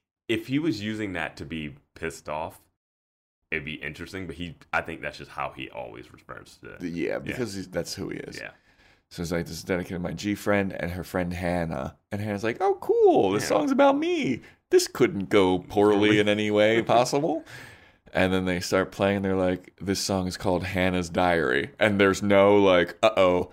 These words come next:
Speaker 1: Yeah.
Speaker 2: There's no, none of those moments.
Speaker 1: Yeah, she's just like, they're like, "Oh,
Speaker 2: Like,
Speaker 1: I can't
Speaker 2: cool,
Speaker 1: wait to
Speaker 2: all
Speaker 1: hear
Speaker 2: right.
Speaker 1: what the song is."
Speaker 2: "How's this gonna go?"
Speaker 1: Yeah.
Speaker 2: "Hannah's Diary. I haven't heard this one
Speaker 1: Yeah.
Speaker 2: before." Uh, so they start playing. It's terrible.
Speaker 1: Mm-hmm.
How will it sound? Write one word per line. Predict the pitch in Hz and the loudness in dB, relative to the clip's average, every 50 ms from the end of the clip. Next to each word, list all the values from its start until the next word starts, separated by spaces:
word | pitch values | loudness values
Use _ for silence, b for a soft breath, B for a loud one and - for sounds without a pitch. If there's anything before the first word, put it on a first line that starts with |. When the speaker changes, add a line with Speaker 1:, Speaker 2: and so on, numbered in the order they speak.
| - | -10
Speaker 1:
Yeah. | - 85 80 67 | -8 -6 -6 -2
Speaker 2:
There's | - 107 101 98 104 | 0 2 2 2 2
no, | 104 101 101 101 101 98 95 - - | 2 4 4 4 4 2 0 -4 -6
none | 104 104 101 101 101 | -4 -2 0 0 2
of | 98 | 2
those | 90 95 95 95 92 98 | 2 2 2 2 2 0
moments. | 98 95 92 92 95 92 92 87 - 123 | 0 0 0 0 -2 -4 -4 -6 -4 -4
Speaker 1:
Yeah, | 113 90 80 76 - | -2 -2 -2 -4 -8
she's | - - 104 95 | -12 -12 -12 -8
just | - 104 101 - | -8 -8 -8 -8
like, | - - - | -8 -8 -6
they're | 104 127 | -6 -6
like, | 131 127 - | -6 -6 -6
"Oh, | 190 233 - - - _ _ _ | -8 -8 -8 -10 -14 _ _ _
Speaker 2:
Like, | 143 147 139 | -6 -6 -4
Speaker 1:
I | - | 0
can't | 139 131 | 0 0
Speaker 2:
cool, | - 120 | 2 2
Speaker 1:
wait | 123 123 113 | 0 -2 -2
to | 120 | 0
Speaker 2:
all | 120 | 0
Speaker 1:
hear | 139 147 | 0 0
Speaker 2:
right. | 143 151 | -2 -4
Speaker 1:
what | 143 - | -6 -10
the | - | -14
song | - - - 233 208 - 71 | -18 -16 -14 -14 -12 -12 -14
is." | 73 - _ _ _ - - | -14 -18 _ _ _ -14 -12
Speaker 2:
"How's | 98 90 90 90 95 - | -8 -4 -4 -4 -4 -4
this | - 139 - | -8 -10 -10
gonna | - - 104 95 | -8 -8 -6 -4
go?" | 95 92 - - - - | -4 -4 -4 -6 -6 -10
Speaker 1:
Yeah. | 87 82 78 - _ _ _ | -12 -16 -18 -20 _ _ _
Speaker 2:
"Hannah's | - 80 82 85 98 98 - | -8 -6 -6 -6 -6 -8 -6
Diary. | - - 156 147 110 92 | -6 -4 -4 -4 -4 -4
I | 90 | -2
haven't | 92 92 95 101 | -2 -2 -2 -2
heard | 110 110 113 110 | -2 -4 -2 -2
this | 131 139 135 - | -2 -4 -2 -2
one | 110 95 92 90 | -2 -2 -2 -2
Speaker 1:
Yeah. | 104 101 | -2 -2
Speaker 2:
before." | 98 92 95 101 131 B B B B B B B B B B B B B _ _ _ _ _ | 0 0 0 0 0 B B B B B B B B B B B B B _ _ _ _ _
Uh, | - 95 95 95 95 95 98 98 | 0 2 4 4 4 2 0 -2
so | 98 - 104 | -2 -4 -4
they | 104 | -2
start | - - 107 101 - | 0 2 2 0 0
playing. | - - 107 98 95 95 95 95 95 | -2 0 2 2 4 4 2 0 -2
It's | - - - | -6 -10 -14
terrible. | - - - 95 95 92 92 90 95 95 95 92 - - - | -10 -2 2 4 4 4 4 4 2 2 2 0 -4 -8 -14
Speaker 1:
Mm-hmm. | 85 82 69 71 82 | -14 -14 -14 -16 -18